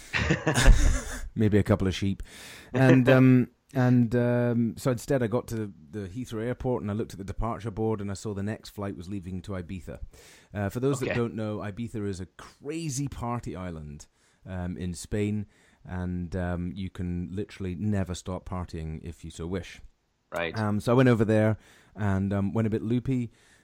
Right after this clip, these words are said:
Speaker 1: And then a few days later, phoned some friends,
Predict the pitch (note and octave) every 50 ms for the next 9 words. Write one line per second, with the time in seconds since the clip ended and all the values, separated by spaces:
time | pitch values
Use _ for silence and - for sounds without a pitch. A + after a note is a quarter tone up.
0 | _ _ - A2+ A2 G#2+ G#2+ G#2+ G#2+ G#2+ G2+ G2 A#2+ A2 G#2+ G#2+ G#2+ - - -
1 | B2 A#2+ A#2 A2+ A2 G#2+ G#2 F2+ G#2 G#2+ A2 G#2 - A2 G#2+ G#2 G2 - - A#2
2 | A2+ G#2+ G#2 - - G2 F#2 - A2+ G#2+ G#2 G#2 G#2 G#2 G2+ F#2+ - - -